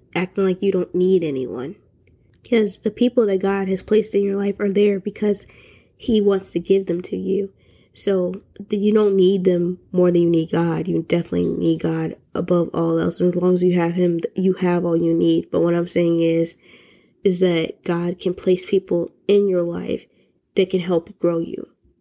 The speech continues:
That fellowship is very important. And to have men or women of God in your life who can help you grow and that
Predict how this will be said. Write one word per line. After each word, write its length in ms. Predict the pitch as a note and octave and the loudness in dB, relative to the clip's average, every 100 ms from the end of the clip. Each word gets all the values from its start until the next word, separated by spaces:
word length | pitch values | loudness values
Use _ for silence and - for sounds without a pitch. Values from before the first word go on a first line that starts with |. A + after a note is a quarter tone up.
| _ _ _ _ | _ _ _ _
That 180 | F3+ F3+ | -4 0
fellowship 480 | G3 G3 F#3 F#3 D#3+ | 2 2 0 -4 -2
is 120 | F3+ | -4
very 340 | F3+ F#3 G3 | 0 2 2
important. 720 | F3 F#3+ - F#3+ F#3 - - - _ _ _ _ _ | 2 -4 -4 -2 -2 -4 -8 -10 _ _ _ _ _
And 160 | F#3 F#3 | -2 0
to 60 | F#3 | -2
have 580 | F3 F#3+ F#3+ F#3+ F#3 - | -2 -2 0 -4 -6 -8
men 420 | F#3+ F3+ F#3 G3 | -2 2 4 4
or 120 | F3 | 2
women 260 | E3 F#3 F#3+ | 2 2 2
of 100 | E3+ | 2
God 280 | F3+ F3+ F3 | 2 2 0
in 100 | E3+ | 0
your 160 | E3 | -2
life 300 | F3 E3+ F3+ | -2 0 0
who 160 | - F#3 | 0 -2
can 120 | F3 | -2
help 300 | E3 F#3+ F#3+ | -2 -2 0
you 80 | F#3 | 0
grow 380 | F3+ F3 E3+ F#3+ | 0 0 2 0
and 260 | F3+ F3 | 0 -2
that 160 | E3+ F#3 | -2 -4